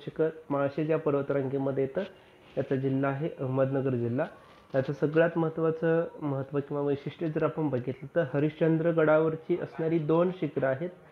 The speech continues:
त्या दोन शिखरांच्यापैकी हे एक तारामती शिखर असलेलं आपल्याला पाहायला मिळतं. त्यानंतरचं पर्वत शिखर आहे, ते म्हणजे महाबळेश्वर आहे. तर महाबळेश्वर हे table लँडसारखं किंवा एक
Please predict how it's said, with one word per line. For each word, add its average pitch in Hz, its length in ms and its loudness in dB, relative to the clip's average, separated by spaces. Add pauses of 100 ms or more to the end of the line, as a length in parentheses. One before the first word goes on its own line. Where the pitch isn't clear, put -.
(280)
त्या 151 100 2
दोन 151 220 6
शिखरांच्यापैकी 151 880 -2
हे 170 120 0
एक 180 200 -6
तारामती 139 680 2
शिखर 131 240 -4
असलेलं 131 300 -2
आपल्याला 123 320 -2
पाहायला 120 400 -2
मिळतं. 107 260 -6 (600)
त्यानंतरचं 160 680 4
पर्वत 147 300 0 (100)
शिखर 147 220 -4
आहे, 147 220 -2
ते 147 120 -4
म्हणजे 143 340 -2 (100)
महाबळेश्वर 143 640 0
आहे. 135 240 0 (460)
तर 143 40 0
महाबळेश्वर 143 640 0 (200)
हे 143 80 -6 (100)
table 143 240 0
लँडसारखं 147 580 -2
किंवा 165 300 -4
एक 165 240 -4